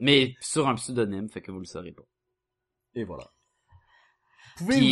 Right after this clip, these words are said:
Speaker 2: aussi,
Speaker 1: oui,
Speaker 2: oui.
Speaker 1: vas-y. Je m'en allais te
Speaker 2: Tu veux
Speaker 1: plugger, ben
Speaker 2: Non,
Speaker 1: non,
Speaker 2: ben,
Speaker 1: vas-y,
Speaker 2: vas-y,
Speaker 1: vas-y,
Speaker 2: vas-y,
Speaker 1: vas-y.
Speaker 2: vas-y,
Speaker 1: Ah,
Speaker 2: plug-moi.
Speaker 1: c'est, c'est, c'est, fait que c'est tout. Non, <laughs> non, mais allez, allez, euh, sur la page de Un illustrateur dans le Nord si vous voulez voir le webcomic de Sébastien qui raconte les histoires dans le Nord d'un illustrateur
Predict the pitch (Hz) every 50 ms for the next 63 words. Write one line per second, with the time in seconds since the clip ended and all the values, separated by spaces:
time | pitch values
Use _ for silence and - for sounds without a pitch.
0 | - 240 233 202 202 214 226 226 226 - 107 127 123 123 156 233 233 170 - 127
1 | - - - - - 120 131 135 135 147 160 - - 160 143 131 127 123 131 143
2 | 175 240 233 165 147 151 156 160 175 170 170 165 180 180 165 196 165 156 151 139
3 | 131 139 147 175 190 190 240 262 233 202 180 175 180 170 156 135 117 139 117 101
4 | 98 - - 98 95 90 85 85 - - - 92 - - 127 123 123 143 120 -
5 | 180 - - 127 139 - _ _ _ _ _ _ _ _ _ _ _ _ - 139
6 | - - - - - - 202 - 123 135 151 131 - - - - - - 143 160
7 | 165 160 160 151 139 135 131 131 135 143 170 180 170 - 151 147 147 151 180 202
8 | 202 196 165 147 139 139 131 - - 143 131 123 120 117 - 156 160 165 160 135
9 | 117 120 117 113 82 113 139 147 151 139 131 - - 120 110 117 120 123 120 110
10 | 101 101 104 107 117 113 - - 107 98 95 95 98 92 92 104 110 110 107 101
11 | 98 104 104 104 - - 101 98 101 104 110 - - 110 110 104 - 110 90 82
12 | - - - 104 107 104 - - - - - - - 117 107 104 101 - 110 110
13 | 110 110 - - 107 117 131 117 101 113 104 - - 107 110 113 110 110 104 120
14 | 127 113 104 110 113 110 107 110 107 104 107 110 107 107 110 107 - - 92 -
15 | 101 98 101 101